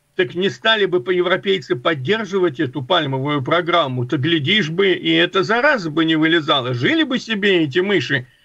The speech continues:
там у себя в джунглях и, и, и летучие, и всё было бы хорошо. Вопрос-то именно начинается тогда, когда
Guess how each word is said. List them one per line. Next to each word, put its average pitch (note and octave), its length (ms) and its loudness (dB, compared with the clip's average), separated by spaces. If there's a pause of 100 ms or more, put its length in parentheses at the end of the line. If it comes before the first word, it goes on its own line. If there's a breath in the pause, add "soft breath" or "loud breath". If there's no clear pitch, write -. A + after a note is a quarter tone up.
(220 soft breath)
там D#3 280 0
у C#3 40 -4
себя D#3 460 0
в B2 160 -2
джунглях C3 560 -2
и, C3 80 -14
и, B2 160 -8 (100)
и C3+ 140 -6
летучие, C3 580 -4
и - 20 -6
всё D3 240 -4
было A3 220 0
бы B3+ 140 0
хорошо. C4+ 580 -2 (1500)
Вопрос-то F#3+ 500 0
именно A3 260 0
начинается F3+ 640 0
тогда, E3 380 0
когда D3+ 460 -2